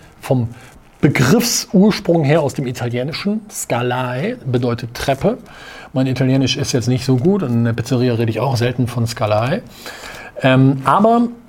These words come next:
im wirtschaftlichen Kontext bedeutet das vergrößern. Ja? Also den, den, den Größen-, äh, das Größenverhältnis ändern,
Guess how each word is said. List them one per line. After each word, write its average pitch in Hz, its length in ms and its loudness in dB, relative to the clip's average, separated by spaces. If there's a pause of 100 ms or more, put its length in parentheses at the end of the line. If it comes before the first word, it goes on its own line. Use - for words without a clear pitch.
(120)
im 156 400 4
wirtschaftlichen 151 640 2
Kontext 147 540 0
bedeutet 127 400 -4
das - 80 -6
vergrößern. 117 640 -2 (320)
Ja? 190 140 -4 (200)
Also 113 240 -6
den, 107 400 -6
den, 113 300 -8
den 170 160 -2
Größen-, 139 560 2 (480)
äh, 107 40 -8 (160)
das - 140 -6
Größenverhältnis 127 480 4
ändern, 117 280 -4